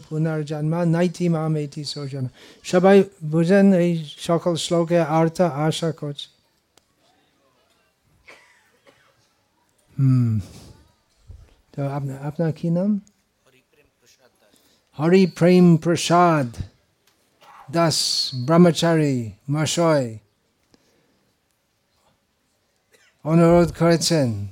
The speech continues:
Speaker 1: যেন আমি আমার নিজের সংস্মরণ শিল প্রভুপাদের সম্বন্ধে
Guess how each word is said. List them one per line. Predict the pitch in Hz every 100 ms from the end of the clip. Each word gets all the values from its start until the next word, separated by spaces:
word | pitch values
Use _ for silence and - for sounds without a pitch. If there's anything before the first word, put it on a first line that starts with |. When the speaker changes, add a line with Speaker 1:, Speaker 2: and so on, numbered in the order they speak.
| -
Speaker 1:
যেন | 151 160
আমি | 160 139 151 170 156 143 - _ _ _ _ _ _ _ _ _ _ _ _ _ _ _ _ _ -
আমার | 151 170 165
নিজের | 160 175 175 175 175 147
সংস্মরণ | - 165 175 160 180 170 165 165
শিল | - 175
প্রভুপাদের | 156 160 160 151 151 156
সম্বন্ধে | 139 160 156 147 147 156 170